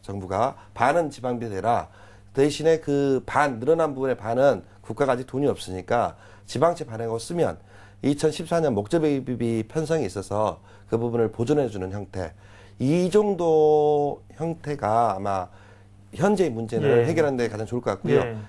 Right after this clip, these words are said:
Speaker 1: 그 전제로서는 사실은 구월 국회 때
Speaker 2: 예.
Speaker 1: 영유아보육법 개정안이 통과되면서 거기에 대한 어떤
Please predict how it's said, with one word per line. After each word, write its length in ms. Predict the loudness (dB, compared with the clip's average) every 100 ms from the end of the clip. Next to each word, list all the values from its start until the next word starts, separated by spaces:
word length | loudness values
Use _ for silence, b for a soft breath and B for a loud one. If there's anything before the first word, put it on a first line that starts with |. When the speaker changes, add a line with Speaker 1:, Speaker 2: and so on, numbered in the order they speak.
| B -4
Speaker 1:
그 100 | -2
전제로서는 1000 | 0 2 4 2 0 -2 0 0 -2 -4 B B
사실은 360 | -2 -2 0 -2
구월 300 | 2 2 2
국회 240 | 0 -8
때 460 | -10 0 2 2 0 -6
Speaker 2:
예. 140 | -2 2
Speaker 1:
영유아보육법 1040 | 4 4 2 0 0 2 4 4 0 -4 -20 -20 -20 -20 -20 -14
개정안이 340 | -4 -2 -2 -4
통과되면서 1080 | -4 0 0 0 -2 -2 0 2 2 0 -6 B B -6
거기에 320 | 0 2 2
대한 220 | 2 0
어떤 420 | -2 -4 -6 -6